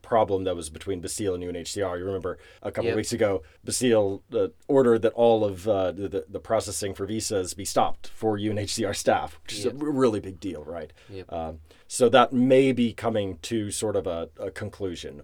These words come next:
Speaker 1: We'll see. Um, also, we, we had a few things going on with cabinet formation this week, right?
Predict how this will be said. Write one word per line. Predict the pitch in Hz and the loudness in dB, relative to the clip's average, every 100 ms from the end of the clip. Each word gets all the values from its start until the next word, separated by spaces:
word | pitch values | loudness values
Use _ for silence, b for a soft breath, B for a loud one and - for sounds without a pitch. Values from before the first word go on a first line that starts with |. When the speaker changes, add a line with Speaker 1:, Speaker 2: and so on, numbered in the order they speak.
| _ | _
Speaker 1:
We'll | 107 101 | -4 -4
see. | - 82 71 - b b b _ | -6 -10 -14 -18 b b b _
Um, | 120 113 113 113 110 113 - | 2 6 6 4 -4 -6 -2
also, | 127 190 | -2 0
we, | 170 151 | 0 2
we | 160 | 2
had | 185 | 0
a | |
few | 170 165 156 | 0 0 2
things | 143 139 131 - | 2 2 2 4
going | 135 120 | 6 6
on | 110 | 4
with | 107 | 2
cabinet | 95 85 - | -2 -4 -4
formation | 92 87 - 80 | -4 -4 -6 -10
this | - | -10
week, | 95 90 | -8 -4
right? | 98 | -4